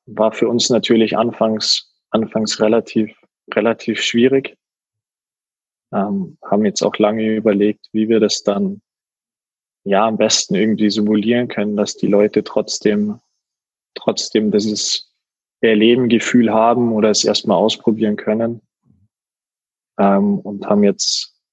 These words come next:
eben eine dreißig Tage Ges-, Testgarantie innerhalb von Europa dann auch, auch angeboten. Ja, weil wir halt einfach merken, dass es über dieses Erleben, über das selber ausprobieren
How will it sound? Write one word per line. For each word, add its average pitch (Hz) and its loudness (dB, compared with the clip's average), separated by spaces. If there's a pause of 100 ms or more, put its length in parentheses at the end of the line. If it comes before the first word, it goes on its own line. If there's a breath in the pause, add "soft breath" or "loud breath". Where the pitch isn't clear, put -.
eben 98 0
eine 104 0
dreißig 104 0
Tage 104 -2
Ges-, - -4 (120)
Testgarantie 113 -2
innerhalb 110 -2
von 117 -2
Europa 110 2
dann 107 -2
auch, 104 -4 (260)
auch - -6
angeboten. 117 0 (560)
Ja, 98 -4
weil 101 0
wir 107 4
halt 98 2
einfach 101 -2
merken, 104 -2
dass 98 -2
es - 0
über 110 0
dieses 104 -2
Erleben, 110 4
über 110 -2
das 104 -2
selber 104 2
ausprobieren 107 -2